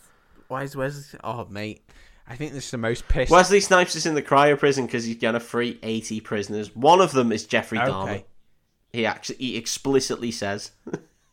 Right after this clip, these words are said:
Speaker 2: "It's
Speaker 1: That's
Speaker 2: Jeffrey Dahmer."
Speaker 1: insane. This is
Speaker 2: And he says, "I love this guy."
Speaker 1: This is the most pissed I've ever been during a Breakfast Club record. And this film,
Speaker 2: Yeah, I think I'm in the
Speaker 1: this
Speaker 2: same
Speaker 1: film
Speaker 2: place.
Speaker 1: is sending my head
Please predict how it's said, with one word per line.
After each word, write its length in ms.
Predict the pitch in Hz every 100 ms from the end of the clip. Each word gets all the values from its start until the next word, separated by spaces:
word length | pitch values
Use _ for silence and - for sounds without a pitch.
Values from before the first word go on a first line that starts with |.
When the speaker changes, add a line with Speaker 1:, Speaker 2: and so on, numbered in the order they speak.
| _
Speaker 2:
"It's 200 | - -
Speaker 1:
That's 20 |
Speaker 2:
Jeffrey 360 | - 247 - 110
Dahmer." 180 | 90 98
Speaker 1:
insane. 300 | 110 110 110 - _
This 220 | 180 180
is 180 | 170 156 - _ _
Speaker 2:
And 160 | 120 120
he 60 |
says, 240 | 113 113 110 -
"I 180 | 113
love 300 | 117 113 110
this 200 | - 113
guy." 180 | - 113 143
Speaker 1:
This 160 | 151
is 80 | 151
the 100 | 139
most 320 | 127 131 -
pissed 360 | - 127 - -
I've 240 | 104 104 _ -
ever 300 | 123 113 113
been 300 | 117 110 107
during 380 | 117 104 107 107
a 60 |
Breakfast 460 | 104 107 - 139 -
Club 180 | 117 104
record. 560 | 110 110 101 101 101 - _ _ _ _ _
And 180 | 110 113
this 160 | 120
film, 300 | - 110 110
Speaker 2:
Yeah, 140 | 117 98
I 180 | - 120
think 200 | 120 120
I'm 300 | 113 113 113
in 100 | 104
the 60 | 110
Speaker 1:
this 200 | 135 110
Speaker 2:
same 80 | 104
Speaker 1:
film 180 | 123 110
Speaker 2:
place. 140 | -
Speaker 1:
is 40 |
sending 380 | - 110 110 110
my 140 | 107 110
head 380 | 113 104 107